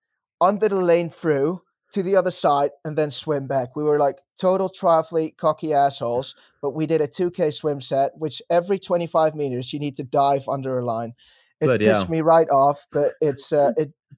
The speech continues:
Speaker 1: did build some
Speaker 2: <laughs>
Speaker 1: resilience.
Speaker 2: What? That is the most retarded
Speaker 1: <laughs>
Speaker 2: thing I've ever heard of.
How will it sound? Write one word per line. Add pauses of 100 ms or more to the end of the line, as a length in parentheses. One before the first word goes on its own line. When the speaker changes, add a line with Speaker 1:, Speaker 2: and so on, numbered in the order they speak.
(120)
Speaker 1:
did
build
some
Speaker 2:
<laughs>
Speaker 1:
resilience.
Speaker 2:
What? (260)
That
is
the
most
retarded
Speaker 1:
<laughs>
Speaker 2:
thing
I've
ever
heard
of.